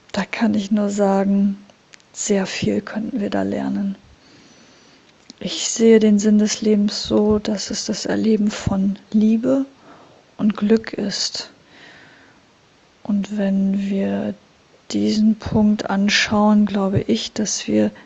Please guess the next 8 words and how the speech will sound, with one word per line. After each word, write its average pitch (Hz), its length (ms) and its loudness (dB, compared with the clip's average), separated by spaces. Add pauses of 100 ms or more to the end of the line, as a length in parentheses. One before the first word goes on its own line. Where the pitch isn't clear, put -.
die - 100 -4
Rollen 208 380 4
vertauschen - 760 0
müssen 220 300 2
und 196 180 -2
wir 202 100 -6
Erwachsenen 202 840 0 (640)
dürften 202 720 -2